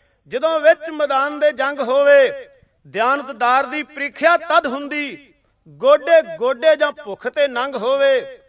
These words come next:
ਉਦੋਂ ਆਪਣਾ ਆਪ ਬਚਾਏ ਕੋਈ ਕੋਈ। ਜਦੋਂ ਘੇਰਿਆਂ ਵਿੱਚ ਕਸੰਗ ਹੋਵੇ, ਕਿਸੇ ਕਿਸੇ ਦੀ ਰਵੇ ਜ਼ੁਬਾਨ ਮਿੱਠੀ,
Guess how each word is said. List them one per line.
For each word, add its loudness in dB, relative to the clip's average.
ਉਦੋਂ -4
ਆਪਣਾ -4
ਆਪ -2
ਬਚਾਏ -2
ਕੋਈ -2
ਕੋਈ। -2
ਜਦੋਂ -2
ਘੇਰਿਆਂ -2
ਵਿੱਚ -2
ਕਸੰਗ -8
ਹੋਵੇ, 2
ਕਿਸੇ 0
ਕਿਸੇ -4
ਦੀ -10
ਰਵੇ 2
ਜ਼ੁਬਾਨ -6
ਮਿੱਠੀ, -8